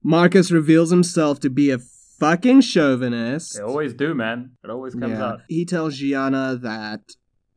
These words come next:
Speaker 1: women are the gentler sex, the weaker sex, the fragile sex.
Speaker 2: Oh.
Speaker 1: All that old spiel. And Gianna is not taking this lying down. She challenges him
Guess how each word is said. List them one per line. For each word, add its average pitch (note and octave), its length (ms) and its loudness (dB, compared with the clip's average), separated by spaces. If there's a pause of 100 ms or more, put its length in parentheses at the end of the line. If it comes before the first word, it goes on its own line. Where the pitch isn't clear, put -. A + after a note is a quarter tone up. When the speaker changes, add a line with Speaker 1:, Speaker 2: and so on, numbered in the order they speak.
(280)
Speaker 1:
women G3 400 2
are E3+ 140 2
the D#3 180 0
gentler C3+ 800 -4
sex, A#2 520 -8
the B2 100 -10
weaker A#2+ 640 -6
sex, G2+ 460 -14
the - 100 -14
fragile A2+ 920 -6
sex. G2+ 460 -14
Speaker 2:
Oh. G#2 680 -10
Speaker 1:
All C#3 240 -4
that B2+ 200 -2
old A#2+ 300 -4
spiel. A#2 600 -6 (160)
And C3+ 300 -2
Gianna C#3+ 600 -2
is B2 160 -6
not C3 220 -4
taking A2 300 -8
this A2 140 -12
lying G#2+ 280 -10
down. G#2+ 260 -8
She D3 160 -6
challenges A#2 640 -6
him A2 280 -8